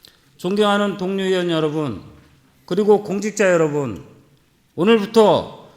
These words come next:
십사 일간의 일정으로 열리는 이번 임시회에서는 추가 경정 예산안과 조례안 등 총 마흔 건의 안건이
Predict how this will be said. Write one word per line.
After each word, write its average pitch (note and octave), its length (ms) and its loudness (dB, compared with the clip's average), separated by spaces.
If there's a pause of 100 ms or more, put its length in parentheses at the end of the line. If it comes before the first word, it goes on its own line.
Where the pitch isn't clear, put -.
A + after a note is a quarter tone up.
(100)
십사 G#3 480 2
일간의 G#3 520 4
일정으로 G3 760 0
열리는 E3+ 560 0 (680)
이번 G#3+ 320 4
임시회에서는 G#3 1000 2 (640)
추가 A#3+ 440 6
경정 A3 440 2
예산안과 F#3 840 2
조례안 F#3 420 0
등 E3 460 -2 (500)
총 A3+ 600 2
마흔 G#3 360 6
건의 A3 320 4
안건이 F#3 800 0